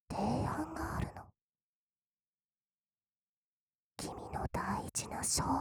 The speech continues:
品、私がダメにしちゃったでしょ。だから、私に責任取らせてほしいの。ダメにしちゃっ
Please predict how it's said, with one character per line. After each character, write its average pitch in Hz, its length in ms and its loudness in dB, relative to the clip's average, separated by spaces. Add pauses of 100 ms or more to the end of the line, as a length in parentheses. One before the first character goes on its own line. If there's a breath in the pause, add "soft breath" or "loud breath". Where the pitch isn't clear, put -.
品、 - 400 -8 (920 loud breath)
私 - 440 0
が - 260 -2
ダ - 140 -2
メ 359 120 0
に 415 100 6
し - 80 -2
ち - 100 -4
ゃ 960 40 -6
っ - 60 -16
た 906 120 -4
で - 100 -6
し - 140 -4
ょ。 - 180 -6 (1120)
だ - 240 -6
か - 240 -10
ら、 - 280 -10 (1300)
私 - 500 -2
に - 140 -6
責 - 360 2
任 330 240 2
取 - 140 4
ら 370 120 4
せ - 160 4
て - 80 2
ほ - 180 -4
し - 220 4
い - 20 -6 (140)
の。 - 180 -12 (2000)
ダ 185 180 2
メ 208 100 -2
に 247 200 0
し - 100 -8
ち - 160 -8
ゃ 175 40 -6
っ - 60 -12